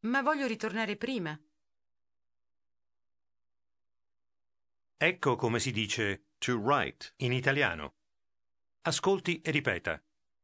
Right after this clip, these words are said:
Speaker 1: Scrivere. Scrivere.
Speaker 3: I have to write.
Speaker 1: Devo scrivere.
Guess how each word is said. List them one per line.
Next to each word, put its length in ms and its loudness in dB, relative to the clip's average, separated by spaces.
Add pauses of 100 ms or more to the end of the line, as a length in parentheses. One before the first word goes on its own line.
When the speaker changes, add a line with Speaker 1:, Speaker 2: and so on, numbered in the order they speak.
Speaker 1:
Scrivere. 800 -4 (1900)
Scrivere. 760 -4 (1900)
Speaker 3:
I 200 6
have 240 0
to 120 -2
write. 520 0 (2250)
Speaker 1:
Devo 360 -2
scrivere. 640 -4